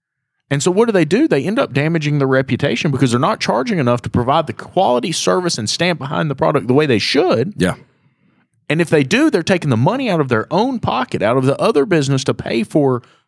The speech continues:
Speaker 1: that screw up. And then they get uber frustrated. They get so mad and so aggravated because now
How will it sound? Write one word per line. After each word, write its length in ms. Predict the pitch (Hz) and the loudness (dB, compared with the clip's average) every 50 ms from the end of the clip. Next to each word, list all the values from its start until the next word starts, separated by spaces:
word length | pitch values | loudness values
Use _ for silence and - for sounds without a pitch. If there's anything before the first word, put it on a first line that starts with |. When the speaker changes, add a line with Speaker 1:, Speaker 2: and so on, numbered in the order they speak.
| _ _ - | _ _ -2
Speaker 1:
that 220 | 147 147 143 - | -2 -2 0 -2
screw 420 | - - - - 180 247 320 311 240 | -4 -6 -4 -2 0 0 2 2 0
up. 340 | 92 82 90 - - - _ _ _ _ _ _ - | 0 -2 -4 -4 -6 -10 _ _ _ _ _ _ -4
And 120 | 147 151 | -2 0
then 100 | 175 190 | 2 2
they 120 | 185 170 160 | 2 0 0
get 200 | 156 156 131 - - _ _ - | 0 -2 -4 -6 -10 _ _ 0
uber 340 | 220 262 302 294 226 185 | 0 2 2 2 2 0
frustrated. 640 | 156 - - 208 220 262 - - - 120 101 92 92 | 0 0 0 0 0 0 0 -2 0 0 0 0 0
They 120 | 92 107 117 | 0 0 0
get 200 | 135 156 - - | 0 0 -2 -2
so 340 | - - - 196 226 233 | -6 -4 -2 0 0 0
mad 340 | 214 202 214 220 220 - 151 | 2 0 -2 -2 -2 -4 -4
and 100 | 120 110 | -6 -6
so 180 | - - 190 202 | -6 -4 -2 -2
aggravated 560 | 185 208 233 254 220 156 139 131 131 135 127 | -2 -2 -2 -2 -4 -2 -2 0 -2 -2 -4
because 260 | 127 120 - 117 101 | -2 -2 0 0 0
now 480 | 107 143 226 269 302 277 175 151 139 | 0 -2 0 0 0 0 0 -2 -4